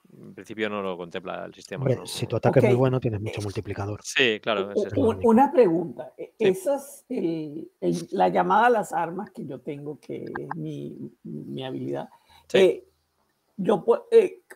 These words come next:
Speaker 3: co-, co-, ¿cómo, cuántas acciones tengo yo en una, en,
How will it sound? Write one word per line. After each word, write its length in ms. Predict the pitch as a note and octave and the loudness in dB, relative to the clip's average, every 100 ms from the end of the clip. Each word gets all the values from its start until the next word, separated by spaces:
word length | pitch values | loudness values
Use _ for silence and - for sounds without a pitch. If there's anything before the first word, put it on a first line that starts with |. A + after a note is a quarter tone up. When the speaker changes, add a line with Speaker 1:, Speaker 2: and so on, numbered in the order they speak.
| _ | _
Speaker 3:
co-, 300 | - - - | 0 0 0
co-, 320 | - A#3 F#3+ - | 4 4 4 6
¿cómo, 400 | A#3 A#3 - F#3+ | 8 8 6 -10
cuántas 420 | - A#3 A#3 A3+ C4+ | 0 4 4 2 -2
acciones 460 | B3+ - A3 A#3+ | -4 -2 0 0
tengo 280 | B3 G#3+ F#3 | -2 4 6
yo 140 | F3 | 6
en 120 | F#3 F#3 | 6 2
una, 280 | F#3 F3+ - | 0 -2 -4
en, 180 | F3+ D#3+ | -8 -8